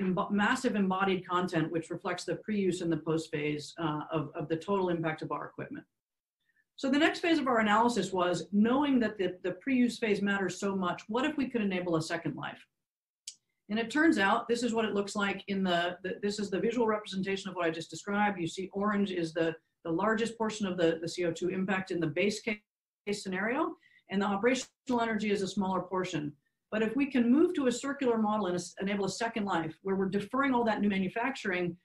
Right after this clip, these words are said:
then we get a total, a, a net impact of nearly twenty-five percent, or the equivalent of getting another sixty-eight percent out of our operational phase. So this is, again, a great way to enable secondary lives, have a massive impact on the net C O two.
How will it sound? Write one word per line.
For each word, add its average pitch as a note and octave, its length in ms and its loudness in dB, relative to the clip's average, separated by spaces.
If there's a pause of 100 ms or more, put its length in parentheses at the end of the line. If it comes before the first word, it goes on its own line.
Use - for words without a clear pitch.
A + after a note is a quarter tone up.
(220)
then A3+ 200 2
we G#3+ 120 2
get F#3+ 280 2
a F3 40 -4
total, A3+ 540 2
a, F#3+ 220 -2
a G3 60 -4
net A3 220 4
impact G#3+ 420 2
of F3+ 100 -4
nearly F3+ 220 0
twenty-five G3+ 540 -2
percent, E3+ 440 -4 (300)
or A#3+ 260 6
the A3 100 2
equivalent A3 720 0
of G3 120 -6
getting G#3+ 240 2
another G3 260 0
sixty-eight A#3+ 680 0
percent F#3 480 -4
out F3+ 160 0
of E3 100 -4
our E3+ 160 2
operational E3+ 540 -2
phase. D3+ 420 -8 (220)
So A3 140 -2
this A#3+ 180 6
is, A#3 120 4
again, F3 500 2
a F#3+ 60 -2
great F#3+ 420 0
way F3+ 380 2
to E3+ 240 -2 (180)
enable A3 300 0
secondary A#3+ 480 -2
lives, F3+ 340 -2
have E3+ 140 -4
a E3 60 2
massive F3 580 0
impact E3 420 -2
on D#3+ 100 -2
the D#3+ 60 4
net D#3 240 2
C D#3 140 -2
O C#3+ 100 -4
two. - 260 -10